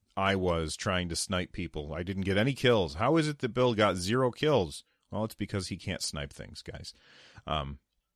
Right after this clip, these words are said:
I like that the Nintendo app automatically just segregates your team based on, uh, what team you're on, and then when it's done, it brings you right back together. I think that's really, really cool. Uh, anyway, what do you guys think of these limitations, and do you think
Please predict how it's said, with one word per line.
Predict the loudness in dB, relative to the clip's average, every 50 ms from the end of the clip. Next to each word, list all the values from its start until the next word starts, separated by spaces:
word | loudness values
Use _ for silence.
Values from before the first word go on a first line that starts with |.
| _ _ _ _ _ _ 2
I | 2 4
like | 4 6 6 6 6 6 2 -2 -2 -2
that | -2 -2 0 0
the | 0
Nintendo | 0 0 0 0 0 0 2 4 4 2 2
app | 0 -2 -4 -4 -2 2
automatically | 4 4 4 4 4 2 2 2 0 0 -2 -4 -2
just | -2 -4 -4 -4 -4
segregates | -2 0 2 2 2 0 -2 0 0 -2 -2 -2 -6
your | -6
team | -4 -2 0 2 2 2 0 -2 _ _ -20 -20 _ _ _ _ 4
based | 4 4 4 4 2 0 0
on, | 2 2 4 2 2 0 -4 _ _ _ _ _ -4
uh, | 0 2 2 2 2
what | 2 0 -2 -2
team | 0 0 0 2 4
you're | 4 4 6
on, | 6 6 4 4
and | 2 2 2
then | 2 2 2
when | 2 2 0
it's | -2 -4 -2
done, | 0 2 2 2 0 -2 -4
it | -4 -4 -2
brings | 0 0 0 0 -2
you | -2
right | 0 0 0 0 0 0
back | -2 -2 -2 -4
together. | -6 -6 -6 -6 -6 -6 -8 -8
I | -8 -4
think | 0 0 0 2
that's | 2 0 0 0
really, | -2 -2 0 2 2 2 2
really | 0 0 -2 -4
cool. | -6 -6 -8 -6 -6 -8 -10 -16 -20 _ _ _ -20 -20 _ _ -6
Uh, | -2 0 0 0 2
anyway, | 4 4 6 6 4 4
what | 4 2 2
do | 2
you | 2 2 4
guys | 4 4 4 4 0 0
think | 0 0 2 2 0 -2 -2 2
of | 4 6 8 8 8 6 4 2
these | 0 0 0 2 2
limitations, | 2 2 2 0 0 0 0 0 0 0 -2 -4 -6 -6 -4
and | -4 -2 -2 -2 -4 -4 -6 -6 -8 -6
do | -2 0
you | 2 2 2 0
think | 0 -2 0 0 0 0 0 -4 -10